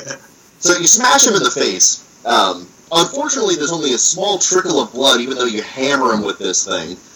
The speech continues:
You do punch through seventeen points of his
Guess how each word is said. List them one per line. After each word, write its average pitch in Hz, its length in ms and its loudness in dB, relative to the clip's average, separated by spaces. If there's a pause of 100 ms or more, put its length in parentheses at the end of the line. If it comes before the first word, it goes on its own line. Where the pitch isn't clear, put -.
(120)
You 139 140 -2
do - 200 -2
punch 202 500 0
through 135 480 0 (180)
seventeen 185 680 2
points 147 360 -4
of 175 60 -4
his 110 160 -4